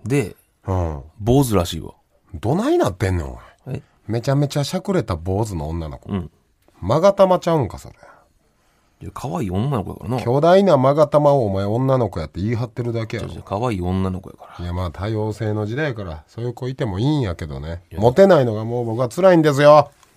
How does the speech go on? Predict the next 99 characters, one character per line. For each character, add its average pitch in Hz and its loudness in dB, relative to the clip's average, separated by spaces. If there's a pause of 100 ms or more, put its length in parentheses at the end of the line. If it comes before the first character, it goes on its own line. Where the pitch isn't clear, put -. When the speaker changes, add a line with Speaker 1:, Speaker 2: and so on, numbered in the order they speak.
(220)
Speaker 1:
モ 107 -2
テ - -10
な 139 0
い？ 95 -2
う-、 104 -8
嘘 - -8
つ - -10
け 143 -4
よ。 95 -8
Speaker 2:
モ 107 0
テ 165 2
へ 127 0
ん - 0
よ、 110 0
そ 87 -8
ん 82 -6
な 67 -12
ん。 - -10
Speaker 1:
い 90 -8
や、 95 -2
で 90 -4
も 87 -6
そ 123 -4
ん 185 -2
な 185 0
ん - 0
言 92 -2
っ - -12
た 98 -6
ら 90 -6
さ、 101 0
Speaker 2:
う 110 2
ん。 87 -4
Speaker 1:
ジ 127 -4
ャ 165 0
ニ 135 -2
ー 87 -6
ズ 90 -10
戻 107 -4
れ - -8
よ。 - -16 (480)
Speaker 2:
お 73 -8
い、 - -16
バ 98 -6
カ 160 -4
に 185 -2
し - -10
て 220 -2
ん 202 0
の 143 0
か？ - -14
Speaker 1:
え？ 82 -6
Speaker 2:
い 101 2
や、 101 0
俺 107 0
も 135 0
と 156 2
も 143 2
と 135 0
ジ 127 2
ャ 151 4
ニ 135 2
ー - 0
ズ 95 -6
お 101 -2
っ 110 -6
た 113 -4
と 92 -8
か 82 -6
ち - -6
ゃ 123 0
う 135 0
か 127 -10
ら。 - -20 (220)
Speaker 1:
え、 - -8
で - -10
も 101 -4
元 120 -4
ジ 92 -6
ュ 95 -4
ニ 120 -2
ア 123 -2
の 123 -4
人 - -8
や 87 -6
な。 87 -10
Speaker 2:
元 131 0
ジ 95 -2
ュ - 4
ニ 123 4
ア 120 6
違 123 -2 (180)
う。 110 -8 (100)
現 123 4
ア 104 4
ダ 143 6
ル 147 -2
ト 123 -4
や。 - -8